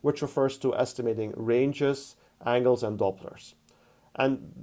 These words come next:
this is really where, where sensing and localization connect, because for localization, we would also estimate ranges and angles, and in some case, Doppler as well. So now let's go back to the different kind of measurements that we would use for positioning, but conceivably also for sensing.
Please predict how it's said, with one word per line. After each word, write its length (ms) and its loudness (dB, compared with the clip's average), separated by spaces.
this 160 2
is 160 -2
really 220 2
where, 200 6
where 160 4
sensing 460 0
and 100 2
localization 680 2
connect, 440 -4
because 280 -6
for 240 -2
localization, 720 0
we 80 2
would 140 0
also 320 2
estimate 440 -4
ranges 360 -2
and 200 -6
angles, 380 -4
and 120 0
in 80 2
some 180 0
case, 240 -4
Doppler 420 -4
as 120 -16
well. 200 -14
So 180 6
now 140 6
let's 300 2
go 120 6
back 300 6
to 100 0
the 120 2
different 300 0
kind 120 6
of 120 -2
measurements 480 2
that 100 2
we 80 0
would 220 -2
use 320 0
for 240 4
positioning, 640 0
but 200 4
conceivably 520 -6
also 300 -4
for 160 -16
sensing. 460 -12